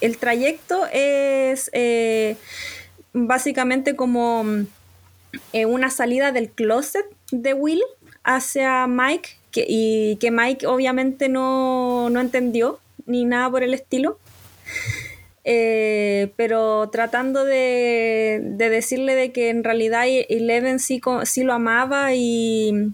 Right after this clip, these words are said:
y sí confiaba en él, y de que el Mike era el, el líder de, de su banda, y,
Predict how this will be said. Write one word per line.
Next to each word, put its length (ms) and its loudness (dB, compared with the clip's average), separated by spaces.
y 120 0
sí 140 -2
confiaba 420 0
en 100 0
él, 360 0
y 180 2
de 180 0
que 420 0
el 200 0
Mike 460 0
era 300 2
el, 560 0
el 220 2
líder 380 2
de, 420 0
de 100 0
su 180 0
banda, 800 2
y, 480 0